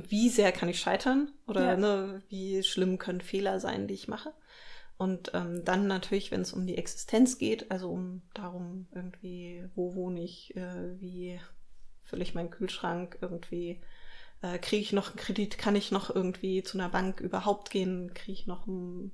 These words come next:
Speaker 1: äh, Konto oder sonstiges. Also dann geht's ja schon um wirklich, ähm, Existenzielles. Also dann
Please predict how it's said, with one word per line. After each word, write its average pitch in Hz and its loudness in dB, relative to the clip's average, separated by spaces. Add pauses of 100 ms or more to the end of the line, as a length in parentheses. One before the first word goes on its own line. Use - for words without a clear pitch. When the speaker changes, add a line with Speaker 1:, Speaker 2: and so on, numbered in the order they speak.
Speaker 1:
äh, 196 -10 (420)
Konto 202 -2
oder 180 0
sonstiges. 190 0 (360)
Also 180 4
dann 175 2
geht's 180 0
ja 175 2
schon 185 4
um 175 2
wirklich, 170 -2
ähm, 180 -8 (300)
Existenzielles. 175 -2
Also 170 -6
dann 170 -4